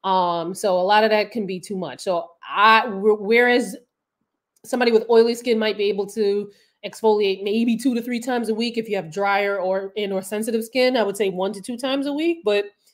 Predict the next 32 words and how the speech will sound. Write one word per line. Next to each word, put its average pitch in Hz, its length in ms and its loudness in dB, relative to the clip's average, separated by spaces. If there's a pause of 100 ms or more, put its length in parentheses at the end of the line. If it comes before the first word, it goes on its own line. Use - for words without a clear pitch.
(1600)
baby 233 280 -2
your 269 120 2
way 247 200 2
into 247 280 0
it, - 100 -8
and 160 300 -10
definitely 247 480 4
don't 214 220 4
use 208 220 0
it 214 80 4
on 202 120 0
a 185 100 0
night 190 380 -2
where, 175 640 -4 (100)
or 185 320 -2
during 196 300 0
the 190 60 -2
day 190 200 0
when 180 120 -4
you're 185 100 -4
using 185 220 -6
something 190 280 -8
that's 170 160 -8
a 170 40 -8
little 175 160 -6
bit 170 180 -10
more 165 240 -6
potent. 165 440 -4
So 160 300 -8 (400)
I 190 160 4
wouldn't 262 340 0
use 269 520 0